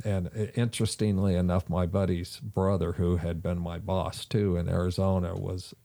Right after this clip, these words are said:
absolutely fuming at, when he found out all of this. And, uh, anyway, I said, "Well, I guess I'm moving to Oregon."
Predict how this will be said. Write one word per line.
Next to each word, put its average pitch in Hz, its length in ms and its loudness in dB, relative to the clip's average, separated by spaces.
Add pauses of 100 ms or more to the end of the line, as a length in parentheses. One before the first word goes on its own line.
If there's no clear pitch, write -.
(260)
absolutely 98 800 0
fuming 92 600 0 (260)
at, 95 220 -14 (120)
when 92 200 -4
he 87 120 -4
found 87 380 -8
out 50 240 -6
all 50 260 -6
of - 60 -12
this. - 320 -16 (1000)
And, 98 460 4
uh, 92 300 4 (160)
anyway, 113 600 6
I 104 260 4
said, 92 260 0
"Well, 98 240 6
I 98 80 4
guess 101 220 -2
I'm 95 120 4
moving 104 300 4
to 95 80 4
Oregon." 101 500 4